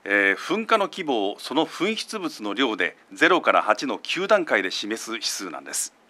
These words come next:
で、今回のトンガの噴火はこの辺り、えー、爆発指数が五から六と見られています。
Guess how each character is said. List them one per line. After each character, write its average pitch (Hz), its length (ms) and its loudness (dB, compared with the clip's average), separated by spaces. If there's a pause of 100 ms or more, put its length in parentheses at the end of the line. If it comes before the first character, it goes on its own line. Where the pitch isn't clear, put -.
(880)
で、 117 80 -2
今 240 200 4
回 156 220 6
の 113 260 0
ト 190 140 -4
ン 190 120 0
ガ 135 60 6
の 104 120 0
噴 113 260 -8
火 117 140 6
は 107 240 6 (720)
こ - 120 -6
の 131 100 6
辺 - 240 -2
り、 - 40 -20 (320)
え 101 140 0
ー、 - 20 0
爆 123 300 4
発 202 180 4
指 170 100 -6
数 156 360 -2
が 90 160 4
五 139 240 0
か 190 100 6
ら 123 100 6
六 104 200 -4
と 151 100 -2
見 113 80 -2
ら 101 80 6
れ 95 80 0
て - 140 -16
い 80 40 -18
ま 73 100 -16
す。 - 180 -10